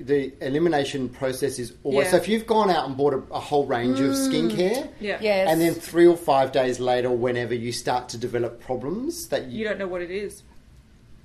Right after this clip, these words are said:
Speaker 1: You go through the elimination process.
Speaker 3: Yeah.
Speaker 1: So
Speaker 2: Yeah.
Speaker 1: what that means is you go back to maybe just using the cleanser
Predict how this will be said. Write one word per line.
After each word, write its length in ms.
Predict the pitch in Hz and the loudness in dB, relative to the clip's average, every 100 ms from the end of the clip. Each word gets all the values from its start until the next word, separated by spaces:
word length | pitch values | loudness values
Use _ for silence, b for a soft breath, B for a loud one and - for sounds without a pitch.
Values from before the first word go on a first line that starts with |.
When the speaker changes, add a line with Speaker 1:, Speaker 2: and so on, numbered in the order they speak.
| - | -20
Speaker 1:
You 160 | 139 127 | -12 -2
go 160 | 151 135 | 0 0
through 160 | 147 | 0
the 60 | 156 | -4
elimination 500 | 147 127 117 113 120 | -2 -2 -2 -4 -8
process. 400 | - 117 110 113 | -6 -4 -4 -4
Speaker 3:
Yeah. 60 | 147 | -2
Speaker 1:
So 40 | |
Speaker 2:
Yeah. 60 | 131 | 0
Speaker 1:
what 140 | 151 147 | 0 -2
that 160 | 127 | -4
means 220 | 127 123 123 | -4 -4 -4
is 120 | 120 | -6
you 60 | 123 | -6
go 180 | 123 | -4
back 260 | 117 120 - | -4 -6 -6
to 100 | 127 | -8
maybe 260 | 113 117 113 | -6 -4 -4
just 220 | - - | -6 -8
using 260 | 123 117 113 | -8 -8 -8
the 80 | 110 | -10
cleanser 600 | 127 127 139 202 254 | -10 -8 -6 -6 -8